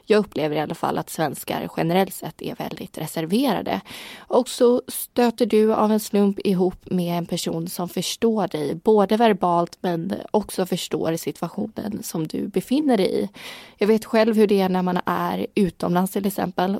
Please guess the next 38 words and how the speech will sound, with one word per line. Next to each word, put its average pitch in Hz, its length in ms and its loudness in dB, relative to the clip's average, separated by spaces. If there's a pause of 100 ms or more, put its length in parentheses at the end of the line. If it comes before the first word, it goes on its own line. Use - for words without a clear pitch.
(120)
och 180 280 -2
så - 160 -6
springer 175 300 -2
man 170 140 0
på 156 160 -2
en 160 180 -2
svensk 214 460 0
familj 170 380 0
och - 160 -4
klickar 160 320 -6
direkt, 202 460 -2
just 165 160 -4
för - 120 -8
att 165 120 -8
det 165 100 -6
känns - 320 -8
bra 208 460 2
och 190 160 2
tryggt - 340 -8
att 165 120 -6
ha 165 80 -4
hittat 180 360 -6
några 190 320 -6
som 196 240 -6
man 202 260 -6 (360)
känner 277 260 2
sig 180 140 -4
hemma 202 420 2
med 185 220 0
på - 80 -8
något - 140 -6
sätt. - 420 -8
Och 190 160 0
då 208 200 2
pratar 214 340 -4
vi 156 60 0
alltså 180 400 -4
om 175 300 -4